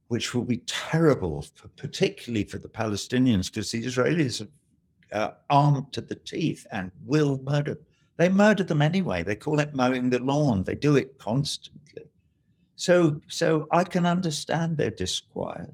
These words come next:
yeah. I've been there, to, I've been to Israel. I have witnessed the shutters coming down if you say anything that upsets, uh, their sense of, uh, ownership of everything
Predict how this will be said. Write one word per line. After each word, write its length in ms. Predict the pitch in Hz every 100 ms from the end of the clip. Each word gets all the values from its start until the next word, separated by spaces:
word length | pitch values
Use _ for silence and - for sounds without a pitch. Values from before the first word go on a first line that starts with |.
| _
yeah. 260 | 120 131 87 _ _ _ _ _ -
I've 240 | 151 165
been 200 | 123 101
there, 180 | 95 101
to, 280 | - - -
I've 180 | 110 -
been 220 | 139 151
to 200 | 147 95
Israel. 560 | 85 85 - 76 - - _ _
I 160 | - 135
have 240 | 147 147 - -
witnessed 680 | 139 - - 165 143 - - _ _ _
the 60 | -
shutters 500 | - 104 92 82 -
coming 360 | - 78 76 73
down 360 | 73 73 73
if 240 | 73 73 -
you 120 | -
say 400 | - - 82 95
anything 580 | 98 98 95 _ - - _ _ -
that 140 | - _ _ -
upsets, 720 | 80 - - - - - - _ _ _ _ _ _ 95
uh, 180 | 90
their 180 | 82 90
sense 460 | 82 98 90 - -
of, 160 | 82 - _ _ -
uh, 120 | 85 -
ownership 540 | 92 92 98 - 78 -
of 160 | -
everything 460 | - - 82 -